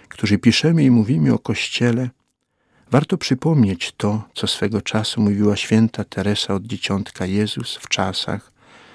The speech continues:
gdy Kościół poddawany był szczególnej krytyce. „J'aime l'Église, ma mère”, kocham Kościół,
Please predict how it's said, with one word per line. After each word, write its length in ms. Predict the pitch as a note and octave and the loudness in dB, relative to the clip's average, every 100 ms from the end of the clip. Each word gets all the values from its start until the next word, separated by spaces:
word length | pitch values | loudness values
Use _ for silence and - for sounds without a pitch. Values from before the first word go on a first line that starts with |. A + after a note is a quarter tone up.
| - _ | -20 _
gdy 160 | G#2+ G#2+ | -2 -2
Kościół 400 | - - - B2+ | 0 0 2 2
poddawany 720 | A2 G2 G2 F#2+ G2+ G#2 G#2 | 2 2 0 0 0 2 0
był 220 | G2 G2 | 0 -2
szczególnej 600 | - - A2+ B2 B2+ A#2+ | -4 0 2 4 2 0
krytyce. 840 | - - G2 F2 - F2+ - - A2 _ _ _ _ _ _ _ _ _ _ - | -4 -6 -6 -6 -12 -10 -6 -6 -8 _ _ _ _ _ _ _ _ _ _ -8
„J'aime 320 | G2 G#2 A#2 A2 | 0 4 6 6
l'Église, 680 | A2+ A2 C3+ D#3 - - - | 6 4 2 2 -2 -4 0
ma 200 | G#2 G#2 | 0 2
mère”, 420 | G2 F#2 G2 A#2+ - _ _ _ - | 0 -4 -8 -14 -16 _ _ _ -2
kocham 340 | B2 - G2+ | -2 0 -4
Kościół, 680 | - A#2 G#2+ - - G#2 | -2 -2 -2 -8 -4 -4